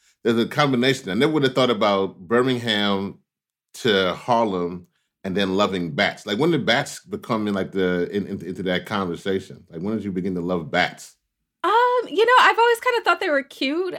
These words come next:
Speaker 2: Um, they're, like, these little flying mammals, and then they pollinate. And, um, then I said something about how they were cute on Twitter, and people sent me all sorts of bat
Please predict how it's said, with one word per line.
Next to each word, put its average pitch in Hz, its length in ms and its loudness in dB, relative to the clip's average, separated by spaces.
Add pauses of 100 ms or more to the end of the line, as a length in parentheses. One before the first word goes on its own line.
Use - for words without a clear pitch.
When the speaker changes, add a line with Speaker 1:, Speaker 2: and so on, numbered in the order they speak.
Speaker 2:
Um, 247 320 2
they're, 247 180 -2
like, 240 180 -4
these 240 260 -8
little 247 160 -2
flying 240 500 0
mammals, 233 580 0
and 208 140 -4
then 220 140 -4
they 214 100 -2
pollinate. 214 840 0
And, 190 260 -6 (400)
um, 202 460 4
then 233 240 2
I 226 80 4
said 240 440 0
something 240 300 -6
about 202 320 0
how 208 160 0
they 190 100 -4
were 180 140 -4
cute 202 340 -8
on 180 160 -4
Twitter, 190 300 -4
and 185 180 -4
people 185 220 -8
sent 185 220 -6
me 185 100 -4
all 175 140 0
sorts - 280 -12
of 160 200 -10
bat 185 300 -4